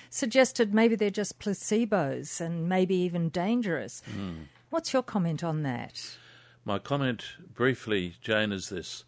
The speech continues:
Speaker 2: Thirty-five years ago when I started, those things were being said then. They're being said now.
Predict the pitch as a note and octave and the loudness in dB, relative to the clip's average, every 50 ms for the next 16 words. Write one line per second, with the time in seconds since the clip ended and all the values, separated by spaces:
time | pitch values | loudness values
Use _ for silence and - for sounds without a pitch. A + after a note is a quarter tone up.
0 | _ _ _ - - _ _ _ _ _ - - B2 A#2+ A#2 A2+ - - A#2+ A2+ | _ _ _ -20 -20 _ _ _ _ _ -2 0 2 2 2 0 0 2 2 2
1 | A2 F#2+ G2+ A2+ A2+ G2+ F2 F#2 - A2 G2 F#2 F#2+ F#2+ F2+ F2+ F#2 F2+ - - | 2 2 2 0 0 0 -2 -2 0 2 2 4 2 0 -2 -2 -4 -6 -4 -2
2 | - G#2+ G#2 G#2+ G#2+ - D#3+ A3 G3+ - - _ _ _ _ _ _ - - G#2 | 0 0 0 0 0 -2 -4 -6 -8 -12 -18 _ _ _ _ _ _ -8 -2 2
3 | A2 A2 A2 G2+ - - A#2 G#2+ G2+ F#2+ - - F#2+ F2+ G#2+ G2+ G2 F#2+ F#2 - | 2 2 2 0 -4 -6 -4 -4 -4 -6 -6 -8 -6 -2 -2 -2 -2 -4 -6 -6
4 | - G2+ F#2+ F2 E2+ E2 F#2+ G2 F#2+ G2+ C3 E3+ F3 - _ _ _ _ _ _ | -4 -4 -4 -4 -4 -4 -4 -2 -2 -2 -4 -8 -10 -12 _ _ _ _ _ _
5 | _ _ _ _ _ _ - G2 F#2+ F2+ F2 F2 A2+ A2+ G#2+ G#2 - - - G2+ | _ _ _ _ _ _ -4 -2 -2 -2 0 2 2 2 2 0 -4 -6 -8 -8
6 | F#2 F2 F#2 G2 F#2 F#2 F#2 G2 A#2+ D#3 E3+ | -8 -6 -4 -2 -2 0 0 -2 -4 -6 -10